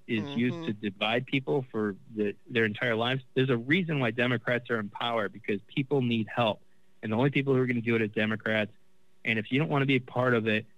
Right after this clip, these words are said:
Speaker 1: don't make a joke of it. Own
Speaker 2: Right,
Speaker 1: it.
Speaker 2: right,
Speaker 1: And I know,
Speaker 2: exactly.
Speaker 1: I don't want her just to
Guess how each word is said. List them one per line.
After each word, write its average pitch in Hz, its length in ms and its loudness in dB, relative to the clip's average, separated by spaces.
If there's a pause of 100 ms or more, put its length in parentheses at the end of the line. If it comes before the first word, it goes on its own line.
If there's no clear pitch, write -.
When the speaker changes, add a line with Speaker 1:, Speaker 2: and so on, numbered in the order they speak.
(180)
Speaker 1:
don't 139 200 2
make 160 180 2
a 143 60 -2
joke 123 380 0
of 98 160 -4
it. - 120 -10 (120)
Own 117 140 2
Speaker 2:
Right, 113 100 0
Speaker 1:
it. 180 100 -12 (220)
Speaker 2:
right, 143 300 -8
Speaker 1:
And 113 180 0
I 117 180 0
know, 107 140 0 (400)
Speaker 2:
exactly. 127 160 -2
Speaker 1:
I 123 180 -4
don't 143 240 -2 (100)
want - 140 -14
her 123 100 0
just 110 280 -4
to - 60 -12